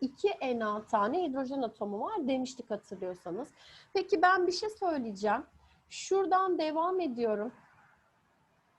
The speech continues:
Şimdi iki N A tane hidrojen atomu dedik ya, acaba bu kaç mol hidrojene tekabül ediyor desem, arkadaşlar Na tane olsaydı bir mol olurdu. Çünkü şurada zaten onu söyledik.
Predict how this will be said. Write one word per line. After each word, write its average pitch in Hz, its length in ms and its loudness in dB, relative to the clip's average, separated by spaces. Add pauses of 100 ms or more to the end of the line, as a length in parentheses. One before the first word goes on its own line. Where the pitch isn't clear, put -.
(100)
Şimdi 277 220 0
iki 294 520 0
N 302 60 2
A 302 160 0
tane 285 320 2
hidrojen 285 460 -2
atomu 302 380 -2
dedik 339 340 -4
ya, 208 280 4 (280)
acaba 302 540 4
bu 349 120 -2
kaç 392 300 0
mol 339 240 2
hidrojene 311 560 0
tekabül 320 600 -2
ediyor 254 580 -2
desem, 214 460 0 (360)
arkadaşlar 330 720 0 (240)
Na 330 280 -4
tane 330 360 0
olsaydı 311 760 2
bir 330 200 6
mol 320 200 2
olurdu. 233 560 2
Çünkü 247 300 -8
şurada 262 420 -4
zaten 262 420 -2
onu 269 220 -4
söyledik. 214 640 -2